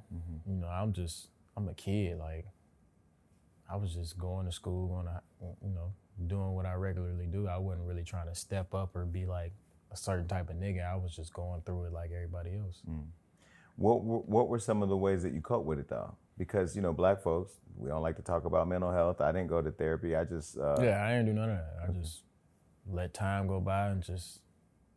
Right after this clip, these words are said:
Speaker 2: kinda just not try to think about it too much.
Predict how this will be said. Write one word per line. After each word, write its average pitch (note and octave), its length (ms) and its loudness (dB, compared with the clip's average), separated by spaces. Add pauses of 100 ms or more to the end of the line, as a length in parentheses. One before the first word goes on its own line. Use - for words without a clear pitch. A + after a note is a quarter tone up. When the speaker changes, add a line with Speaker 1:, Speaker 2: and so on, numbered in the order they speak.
(260)
Speaker 2:
kinda F#2 280 -2
just E2+ 200 -2
not F#2 280 0
try F#2 180 0
to E2+ 100 -2
think G#2 220 -2
about E2+ 260 -2
it F2 100 -8
too F2 120 -8
much. E2+ 420 -8